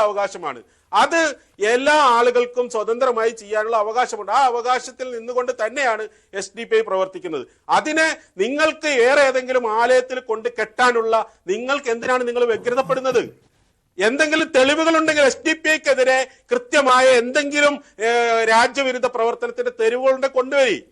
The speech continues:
ഇപ്പൊ കഴിഞ്ഞ, കഴിഞ്ഞ, ആ, രണ്ടാഴ്ച മുമ്പല്ലേ നമ്മുടെ പാകിസ്ഥാന് വിവരങ്ങൾ, ഐ എസ് ഐക്ക് വിവരങ്ങൾ ചോദിച്ചു എന്ന് പറഞ്ഞിട്ട് കേരളത്തിൽ നടക്കും ഒരു മലയാളി അടക്കം മൂന്ന് പേരെ രാജ്യദ്രോഹ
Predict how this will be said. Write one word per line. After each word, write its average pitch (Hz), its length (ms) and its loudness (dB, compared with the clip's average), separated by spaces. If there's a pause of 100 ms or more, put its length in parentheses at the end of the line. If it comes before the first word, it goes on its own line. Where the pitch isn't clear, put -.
(240)
ഇപ്പൊ 285 120 -4 (100)
കഴിഞ്ഞ, 302 320 4 (500)
കഴിഞ്ഞ, 302 280 2
ആ, 262 280 6 (140)
രണ്ടാഴ്ച 254 540 2
മുമ്പല്ലേ 220 360 2 (300)
നമ്മുടെ 233 320 2 (300)
പാകിസ്ഥാന് 247 600 2 (120)
വിവരങ്ങൾ, 233 400 2
ഐ 214 120 2 (100)
എസ് 247 160 -2
ഐക്ക് 240 180 -2
വിവരങ്ങൾ 233 240 2 (100)
ചോദിച്ചു 214 240 -2
എന്ന് 220 180 0
പറഞ്ഞിട്ട് 214 300 -4 (340)
കേരളത്തിൽ 254 580 2
നടക്കും 220 260 0
ഒരു 240 60 2 (100)
മലയാളി 233 420 4
അടക്കം 214 360 -2 (280)
മൂന്ന് 269 260 0
പേരെ 214 340 2 (340)
രാജ്യദ്രോഹ 220 600 2